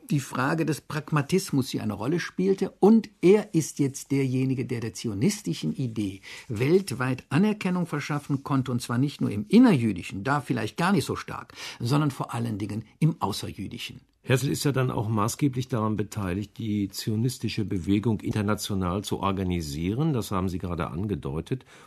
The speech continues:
Speaker 2: Und es kommt dann achtzehnhundertsiebenundneunzig in Basel zum ersten zionistischen Weltkongress unter seiner Leitung.
Speaker 1: Das war schon mal einfach eine enorme Leistung.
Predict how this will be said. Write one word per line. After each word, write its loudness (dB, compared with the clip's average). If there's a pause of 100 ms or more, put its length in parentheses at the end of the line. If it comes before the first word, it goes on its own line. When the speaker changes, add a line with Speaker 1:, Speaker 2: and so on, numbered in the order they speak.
Speaker 2:
Und -4
es -2
kommt 2
dann 0
achtzehnhundertsiebenundneunzig -4 (300)
in 2
Basel 0
zum -6
ersten -6
zionistischen -6
Weltkongress -10 (140)
unter -4
seiner -2
Leitung. -12 (400)
Speaker 1:
Das 0
war 4
schon 4
mal 4
einfach -2
eine -8
enorme 4 (320)
Leistung. -4